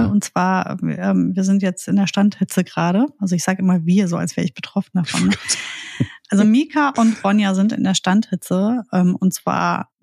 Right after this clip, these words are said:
Speaker 2: knietief. Und, ähm, jetzt sind
Speaker 1: Mhm.
Speaker 2: wir an dem Punkt, wo Mika ist wirklich, also sie will wirklich super dringend sich fortpflanzen.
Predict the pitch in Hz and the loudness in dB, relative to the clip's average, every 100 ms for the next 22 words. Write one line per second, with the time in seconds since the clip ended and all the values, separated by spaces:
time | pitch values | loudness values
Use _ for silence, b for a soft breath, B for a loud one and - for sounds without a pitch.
0 | - - 202 190 - 180 233 - - _ | -10 0 2 2 0 2 2 0 -18 _
1 | _ - 208 202 196 196 - - - 190 | _ -16 -4 2 2 2 -2 -4 0 2
2 | 185 185 - _ _ _ _ _ _ _ | 2 0 -6 _ _ _ _ _ _ _
3 | _ _ 214 196 220 233 202 - 196 196 | _ _ -2 0 2 2 0 2 2 2
4 | 214 208 226 202 196 226 226 214 208 - | 2 2 2 2 2 2 0 0 0 -2
5 | 208 208 190 190 196 202 214 214 202 208 | 0 2 2 2 2 2 2 2 -2 0
6 | 202 - - 214 - 196 190 190 196 - | -2 0 0 0 0 0 2 2 2 -2
7 | - 190 - - - - 175 - 208 | -4 -4 -2 -6 -4 -2 -2 0 -2